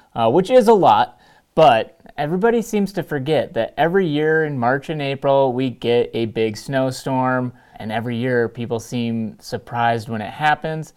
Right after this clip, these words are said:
But I will give it to 'em that that recent storm was pretty significant for the valley floor. That is a lot of snow that is sticking around, and it's definitely gonna have an impact on wintering wildlife. In fact, that's our topic for the deeper dive this week,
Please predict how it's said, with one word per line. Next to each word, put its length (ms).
But 100
I 20
will 160
give 160
it 100
to 140
'em 100
that 120
that 140
recent 260
storm 220
was 160
pretty 320
significant 840
for 500
the 140
valley 300
floor. 420
That 140
is 100
a 60
lot 220
of 40
snow 320
that 120
is 100
sticking 420
around, 440
and 120
it's 80
definitely 280
gonna 160
have 160
an 80
impact 400
on 80
wintering 340
wildlife. 560
In 100
fact, 280
that's 220
our 400
topic 400
for 120
the 80
deeper 280
dive 280
this 180
week, 340